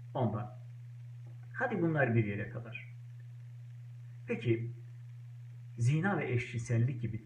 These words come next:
sadece İslam'da değil, aynı zamanda Hristiyanlık ve Yahudilikte de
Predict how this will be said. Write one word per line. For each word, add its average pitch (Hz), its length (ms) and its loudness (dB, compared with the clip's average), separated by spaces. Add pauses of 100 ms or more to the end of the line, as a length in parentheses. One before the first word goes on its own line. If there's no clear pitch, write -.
(100)
sadece - 680 0 (340)
İslam'da 117 520 6
değil, 117 280 4 (180)
aynı 123 200 6
zamanda 101 520 0
Hristiyanlık 127 680 2
ve 113 80 4
Yahudilikte 113 880 4
de - 260 0